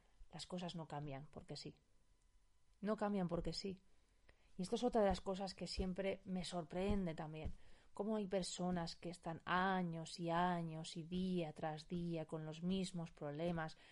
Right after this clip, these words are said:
sintiendo las mismas sensaciones negativas, los mismos sentimientos malos, y no buscan ayuda.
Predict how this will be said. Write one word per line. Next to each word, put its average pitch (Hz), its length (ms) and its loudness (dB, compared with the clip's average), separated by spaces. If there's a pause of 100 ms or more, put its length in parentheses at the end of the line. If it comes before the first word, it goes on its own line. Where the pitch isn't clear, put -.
(140)
sintiendo 185 720 0
las 165 220 0
mismas 180 400 0
sensaciones 175 720 -2
negativas, 165 680 2
los 165 140 -4
mismos 190 380 0
sentimientos 170 880 -2
malos, 175 460 2 (580)
y 214 140 -2
no 233 340 4
buscan 214 480 0
ayuda. 170 500 2